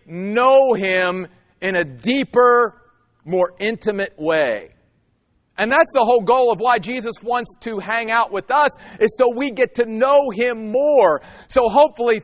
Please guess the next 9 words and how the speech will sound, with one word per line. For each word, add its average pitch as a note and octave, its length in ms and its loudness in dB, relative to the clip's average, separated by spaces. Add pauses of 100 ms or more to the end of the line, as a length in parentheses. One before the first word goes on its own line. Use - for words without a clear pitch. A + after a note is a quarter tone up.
through D4+ 300 0
that A3 340 -2
firsthand A#3 720 -6
knowledge, F#3+ 720 2 (380)
we, A#3+ 460 -6
we B3 360 -4 (200)
begin B3 460 -2
to G3 180 2
realize G3 800 4